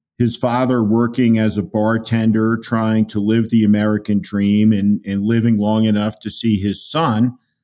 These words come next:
um, move to the front of the room, into the heights of political power in the United States, which is great.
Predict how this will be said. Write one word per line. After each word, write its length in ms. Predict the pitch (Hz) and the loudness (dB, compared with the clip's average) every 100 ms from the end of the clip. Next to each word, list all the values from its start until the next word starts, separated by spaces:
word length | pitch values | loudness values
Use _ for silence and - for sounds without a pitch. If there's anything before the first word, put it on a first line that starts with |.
| _ _ - | _ _ -4
um, 360 | 113 113 113 120 | 0 2 2 4
move 400 | 120 131 131 - | 2 2 0 -2
to 120 | 143 | -2
the 120 | 117 | -2
front 300 | - 135 131 | -2 0 2
of 120 | 123 | 2
the 80 | 123 | 0
room, 500 | 123 143 165 90 87 - | 0 0 0 -2 -6 -4
into 240 | 113 123 | -2 0
the 120 | 127 | -2
heights 360 | 110 131 127 - | -2 -2 -2 -4
of 140 | 117 | -6
political 500 | - 123 123 123 127 | -4 -2 0 -2 -4
power 460 | - 120 135 151 110 | -6 -4 -2 -2 -4
in 100 | 85 | -4
the 80 | 90 | -8
United 460 | 85 80 71 73 | -10 -12 -18 -10
States, 560 | - - 62 - - - _ _ _ _ _ | -8 -8 -12 -10 -10 -10 _ _ _ _ _
which 280 | 120 131 - | 0 0 2
is 160 | 139 - | 0 0
great. 480 | 135 156 147 - | 0 0 -2 -6